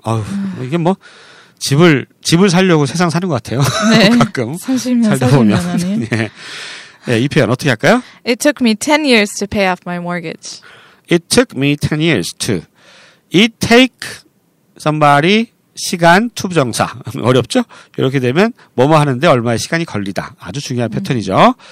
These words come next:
Speaker 1: 중고등학교 때 많이 시험에 나왔던 겁니다.
Speaker 2: <laughs>
Speaker 1: It took me ten years. 십 년 걸렸어요. To pay off. Pay off는 다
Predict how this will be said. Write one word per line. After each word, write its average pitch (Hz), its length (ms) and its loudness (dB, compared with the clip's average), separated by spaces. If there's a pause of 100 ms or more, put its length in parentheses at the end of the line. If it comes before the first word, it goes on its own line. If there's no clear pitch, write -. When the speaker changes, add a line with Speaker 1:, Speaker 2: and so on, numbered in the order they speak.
(140)
Speaker 1:
중고등학교 147 420 -2
때 185 140 -4
많이 127 200 -2
시험에 147 280 -2
나왔던 101 320 -8
겁니다. - 260 -16 (180)
Speaker 2:
<laughs> 262 400 -6
Speaker 1:
It 135 100 0
took 233 200 0
me 156 100 -2
ten 190 240 0
years. 120 360 -2
십 226 160 -4
년 254 160 2
걸렸어요. 175 720 4 (140)
To 165 120 -2 (140)
pay 196 340 2
off. - 300 -2 (340)
Pay 175 200 2
off는 208 220 -4
다 - 360 -4